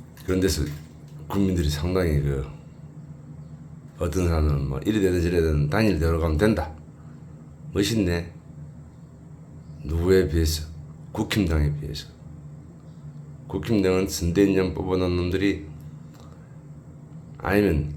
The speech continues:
선거에 진 놈들이 완전히 적전분열입니다. 너무 대-,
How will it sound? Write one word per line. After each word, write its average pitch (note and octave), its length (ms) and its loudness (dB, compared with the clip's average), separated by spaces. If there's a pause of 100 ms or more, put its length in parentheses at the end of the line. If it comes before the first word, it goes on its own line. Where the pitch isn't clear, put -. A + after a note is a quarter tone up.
선거에 F#2+ 400 4
진 E2 180 0
놈들이 G2+ 520 4 (560)
완전히 A2+ 680 4 (540)
적전분열입니다. G2+ 1000 0 (2750)
너무 G#2+ 420 6
대-, - 160 -8